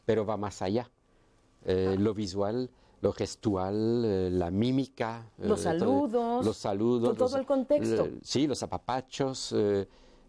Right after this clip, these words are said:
Speaker 1: eh, poner la mano en el hombro de alguien quiere decir algo. Eh, o bien... Eh, si, eh, tengo invitados en mi casa, pongo una música, la escogí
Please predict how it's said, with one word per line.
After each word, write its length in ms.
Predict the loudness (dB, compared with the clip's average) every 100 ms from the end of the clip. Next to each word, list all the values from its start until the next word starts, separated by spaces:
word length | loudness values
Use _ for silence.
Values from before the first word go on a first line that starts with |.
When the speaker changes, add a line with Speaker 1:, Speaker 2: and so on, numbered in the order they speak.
| -2
Speaker 1:
eh, 320 | 2 2 0 -4 -2
poner 300 | 0 0 0
la 100 | -2
mano 240 | 0 0
en 80 | 2
el 100 | 0
hombro 280 | -2 -2 -2
de 120 | 0
alguien 320 | -2 -2 -2 -4 -2
quiere 260 | 0 0
decir 320 | -2 -2 -2 0
algo. 420 | -4 -2 -4 -6 _ _ _ _ _ _ _ -2
Eh, 400 | 0 2 0 0
o 120 | 0
bien... 220 | 0 -2 -2
Eh, 180 | -2 -6 -20 -20 -8
si, 280 | -2 -2 -2
eh, 260 | -2 0 2
tengo 220 | 0 0 0
invitados 380 | 0 -2 -2 -2
en 80 |
mi 60 | -4
casa, 360 | -4 -4 -6 -4
pongo 200 | -2 -2
una 140 | -2
música, 460 | 0 0 -2 -2 -2
la 120 | -2
escogí 580 | -2 -4 -6 -4 -6